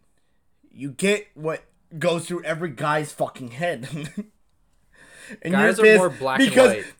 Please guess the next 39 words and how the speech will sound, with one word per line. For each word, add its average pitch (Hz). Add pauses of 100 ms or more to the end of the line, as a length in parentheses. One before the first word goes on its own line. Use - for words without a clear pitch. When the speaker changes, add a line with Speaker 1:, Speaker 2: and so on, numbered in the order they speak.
(120)
Speaker 1:
it, 262
you're 285
pissed 254
because 220
it's 165
inconvenient 214
for 196
you. 208
It's 226
always 226
inconvenient 170
for 135
us. 104 (280)
Speaker 2:
Exactly. 139
Speaker 1:
Exactly. - (440)
<laughs> 392 (580)
Everything -
is -
inconvenient 269
unless 226
I 180
wanna 190
do 170
it. - (640)
I 214
mean, 214
like, 151
that's, 165
like, 160
how 143
everyone 123
fucking 101
works 139
too, 160
you 143
know 113
what 113
I'm 101
saying? 107